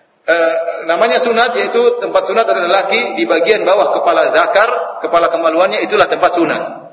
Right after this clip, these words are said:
Adapun wanita, tentunya di bagian klito-, klitorisnya. Oleh karenanya, kalau dikatakan jima itu, kalau kepala zakar sudah masuk seluruhnya dalam kemaluan. Tapi kalau hanya masuk sepertiga, seperempat, tiga perempat, belum. Harus masuk apa?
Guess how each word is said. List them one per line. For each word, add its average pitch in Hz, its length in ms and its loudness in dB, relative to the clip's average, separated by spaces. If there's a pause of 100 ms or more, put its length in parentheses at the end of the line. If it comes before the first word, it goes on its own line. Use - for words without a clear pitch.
(240)
Adapun 180 320 0
wanita, 196 640 2
tentunya 196 240 -2
di 165 320 2
bagian 151 320 0
klito-, 143 320 -2
klitorisnya. 139 800 -2
Oleh 170 160 0
karenanya, 240 240 0
kalau 240 560 2
dikatakan 233 480 0
jima 208 320 0
itu, 170 220 2 (500)
kalau 277 320 4
kepala 180 480 2
zakar 233 480 2
sudah 190 240 2
masuk 247 240 -2
seluruhnya 220 400 0
dalam 175 240 2
kemaluan. 127 480 -2 (720)
Tapi 220 240 2
kalau 240 160 2
hanya 214 240 0
masuk - 240 0
sepertiga, 202 480 0
seperempat, 180 480 0
tiga 170 160 0
perempat, 180 480 2
belum. 208 180 4 (1080)
Harus 214 240 4
masuk 214 240 2
apa? 196 220 2